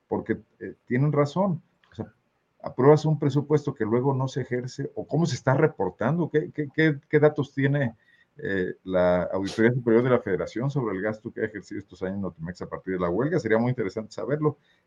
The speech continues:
Lástima que no esté trabajando el inai en este momento para poderlo, eh, pedir, ¿no? Entonces, bueno, dije que iba a ser breve. Eh, en mi postrecito quiero felicitar a la señora Ángeles Guerrero, eh, que se nos estaba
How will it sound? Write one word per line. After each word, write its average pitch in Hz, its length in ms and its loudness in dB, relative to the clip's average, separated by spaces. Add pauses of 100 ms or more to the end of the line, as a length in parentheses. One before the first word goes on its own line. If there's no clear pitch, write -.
Lástima 110 400 0
que 95 80 -4
no 98 80 -2
esté 104 180 -4
trabajando 95 460 0
el 90 80 -2
inai 90 280 -2
en 90 100 -6
este 87 160 -10
momento 85 360 -10
para 90 200 -6
poderlo, 85 560 -6 (440)
eh, 78 160 -10 (160)
pedir, 92 380 2
¿no? 110 280 -2 (540)
Entonces, 110 360 0
bueno, 131 200 8
dije 123 220 6
que 123 80 4
iba 117 60 10
a 113 40 8
ser 110 140 4
breve. 127 460 6 (400)
Eh, 107 280 4 (500)
en 117 160 2
mi 120 100 0
postrecito 131 760 0
quiero 117 180 4
felicitar 101 400 -2
a 98 40 2
la 95 80 -4
señora 90 320 -2
Ángeles 82 300 -8
Guerrero, 76 520 -8
eh, 85 80 -16
que 90 80 -6
se 82 60 -10
nos 73 180 -12
estaba 85 500 -4